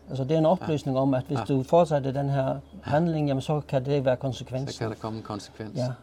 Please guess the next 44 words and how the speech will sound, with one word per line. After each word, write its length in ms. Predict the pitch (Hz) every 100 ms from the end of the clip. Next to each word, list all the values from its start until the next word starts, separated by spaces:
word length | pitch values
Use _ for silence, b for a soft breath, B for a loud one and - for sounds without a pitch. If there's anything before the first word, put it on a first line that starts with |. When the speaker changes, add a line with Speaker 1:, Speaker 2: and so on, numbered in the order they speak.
| - 98
Speaker 2:
Ja. 60 | 101
Speaker 1:
Og, 140 | 127 131 - -
og 220 | 139 160
i, 100 | 185
altså, 420 | 165 147 143 135 165
jeg 120 | 156
kan 100 | 156
sige 200 | - 196
det, 120 | 165 143
men 220 | 139 131
det, 140 | 147 135
jeg 100 | 147
har 60 | 156
heller, 160 | 180
jeg 220 | 175 151
har 60 | 170
ikke 160 | 180 -
sagt, 200 | 135 143
"Jamen, 140 | 131
det 60 | 127
er 40 |
mig, 200 | 131 170
der 80 | 151
skal 160 | - 123
sende 200 | 135 131
dig 160 | 120
bøden, 240 | 135 139 131
det 80 |
er 40 | 123
Speaker 2:
Nej. 40 | 139
Speaker 1:
mig, 80 | 160
der 60 | 143
skal 140 | 127
straffe 300 | - 131 -
dig," 60 | 131
eller 80 | 117
Speaker 2:
Nej. 40 | 117
Speaker 1:
noget. 140 | 113
Det 40 | 147
er 40 |
en 20 |
Speaker 2:
Nej. 100 | 160
Speaker 1:
oplysning 380 | 190 - 135 131
om 220 | 131 135